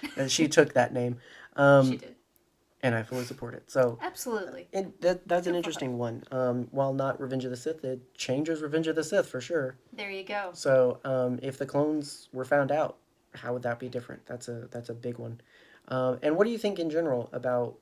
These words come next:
Speaker 1: wh-, what if, what could have happened that,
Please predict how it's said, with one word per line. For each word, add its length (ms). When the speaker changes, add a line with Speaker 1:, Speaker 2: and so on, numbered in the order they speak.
Speaker 1:
wh-, 340
what 480
if, 440
what 300
could 120
have 100
happened 640
that, 240